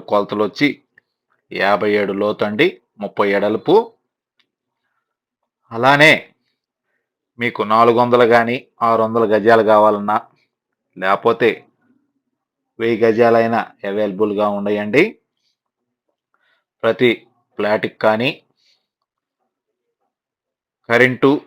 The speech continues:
రోడ్డు, రోడ్డు ఇరువైపులా చక్కటి ప్లాంటేషన్ కలదండి. ఇప్పుడు మీరు వీడియోలో చూస్తున్నది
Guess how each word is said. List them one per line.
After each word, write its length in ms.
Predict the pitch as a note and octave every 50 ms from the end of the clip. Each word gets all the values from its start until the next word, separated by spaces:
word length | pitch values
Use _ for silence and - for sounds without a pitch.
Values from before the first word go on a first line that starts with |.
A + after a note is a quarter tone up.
| _ _ _ _ _ _ _ _ _ -
రోడ్డు, 480 | A2+ A2 A#2 A#2+ A#2+ G#2+ G2 B2+ B2+ D3 - _ _ _ _ _ _ _ _ _ _ _ _ _ _ _ _ _ _ _ _ _ _ _ _ _ _ _ _ _ _ _ _ _ _ _ _ _ _ _ _ _ _ _ _ _ _ _ _ _ _ _ _ _ _ _ F#4 F#4 F#4 _ _ G4+ _ _ _ A4 A4 _ _ _ _ _ _ _ _ _ _ _ _ _ _ _ _ _ _ _ _ _ _ _
రోడ్డు 360 | B2 B2 B2+ C3 C3 A#2 C3+ C3 - - _ - B2+
ఇరువైపులా 540 | A#2 B2+ B2 B2 A#2+ A#2 - A#2+ A#2 A2+ - - _ _ _ _ _ _ _ _ _ _ _ _ _ _ _ _ _ _ _ _ _ _ _ _
చక్కటి 460 | A#2 A2+ - - - C3+ B2 - B2+ G#2+ - _ _ _ _ _ _ _ _ _ _ _ _ _ _ _ _
ప్లాంటేషన్ 580 | - G#2+ A2 A2+ A2+ F#2+ A#2 A2+ - - A#2+ A2 -
కలదండి. 460 | - G#2 G#2+ G2+ A2 A2 A2+ A2 C#3 E3+ A3 - _ _ _ _ _ _ _ _ _ _ _ _ _ _ _ _ _ _ _ _ _ _ _ _ _ _ _ _
ఇప్పుడు 200 | _ - B2+ C3 C3+
మీరు 160 | C3 C3+ B2 B2+ A#2 B2
వీడియోలో 360 | C#3 C#3 D3 D3+ D3+ D3 D3+ D3 B2+
చూస్తున్నది 480 | C#3 C3+ - - D3 C#3 C3+ B2+ C#3